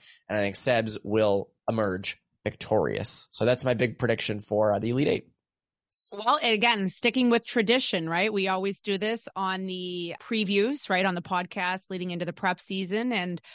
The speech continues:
Speaker 2: we're usually almost there. We usually almost get it every time, Evan.
Speaker 1: We try, we try our best.
Speaker 2: <laughs>
Speaker 1: We were close last year with Cushing. We were very, I think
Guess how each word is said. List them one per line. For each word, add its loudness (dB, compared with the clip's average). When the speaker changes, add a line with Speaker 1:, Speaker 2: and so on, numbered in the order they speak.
Speaker 2:
we're 0
usually 0
almost 0
there. 2
We -6
usually -4
almost -6
get -4
it -4
every -6
time, -6
Evan. 0
Speaker 1:
We 4
try, 4
we 6
try 6
our 8
best. 0
Speaker 2:
<laughs> -6
Speaker 1:
We 6
were 6
close 6
last 4
year 4
with 0
Cushing. 2
We -2
were 6
very, 6
I 4
think 2